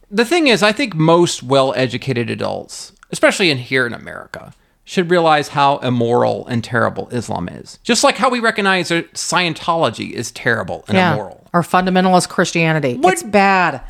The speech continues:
Speaker 1: Would people, though, be so antagonistic on the left towards, say, Scientology? 'Cause they're pretty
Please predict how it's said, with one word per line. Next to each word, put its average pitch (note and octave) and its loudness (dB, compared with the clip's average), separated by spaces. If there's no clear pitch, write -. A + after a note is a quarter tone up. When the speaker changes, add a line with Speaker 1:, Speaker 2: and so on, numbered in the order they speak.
Speaker 1:
Would D#4 4
people, E4+ 4
though, G3+ 6
be F#3 2
so E3 4
antagonistic B2 0
on G#2+ -2
the G#2 -2
left - -4
towards, B2 2
say, - 0
Scientology? G#2 -6
'Cause D#3 2
they're C4+ 4
pretty C4 0